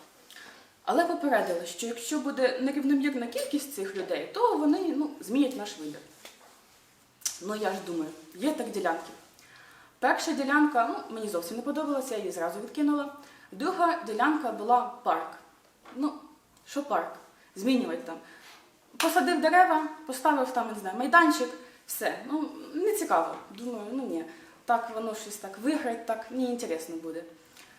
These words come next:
І я вибрала третю. Думаю, там дуже буде класно, бо там задній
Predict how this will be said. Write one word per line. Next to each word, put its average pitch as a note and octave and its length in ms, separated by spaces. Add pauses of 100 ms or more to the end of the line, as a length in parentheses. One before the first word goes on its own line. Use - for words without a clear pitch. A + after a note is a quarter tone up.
(200)
І G3+ 60
я A3+ 120
вибрала G3 360
третю. F#3 360 (320)
Думаю, F#3 360
там F#3+ 300 (100)
дуже G#3+ 180
буде E3+ 180
класно, D#4+ 600
бо F#3+ 80
там G3 280 (340)
задній G3+ 400